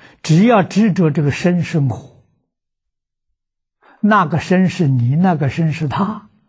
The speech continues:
我们的清净心就不能恢复。啊，这经上教导我们修行标准：清净、平等、觉。啊，我们的清净心得不到。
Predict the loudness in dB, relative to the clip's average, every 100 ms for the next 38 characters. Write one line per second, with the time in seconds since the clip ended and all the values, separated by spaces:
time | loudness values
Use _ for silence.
0 | _ _ _ _ -20 -6 -2 0 0 -2
1 | -4 -2 2 4 2 2 0 0 0 0
2 | 0 -2 -4 -6 -4 -4 -4 -6 -10 -12
3 | -20 _ _ _ _ _ _ _ _ _
4 | _ _ _ _ _ _ _ -16 -10 -10
5 | -12 _ -6 -6 0 2 2 0 -2 -2
6 | -2 0 -2 -4 -2 -4 -2 -2 0 0
7 | 2 0 -2 -14 -14 -4 0 0 -2 -4
8 | -6 -10 -20 _ -6 0 4 4 2 0
9 | 0 -6 -14 -20 -6 0 2 0 0 -2
10 | -4 -8 -20 -10 -4 -4 -4 -20 _ _
11 | _ _ _ _ _ _ _ _ _ -8
12 | -6 -8 -12 -4 -2 0 -2 -4 -2 -2
13 | 0 -2 -2 -4 -6 -6 -8 -12 -12 -18
14 | -20 _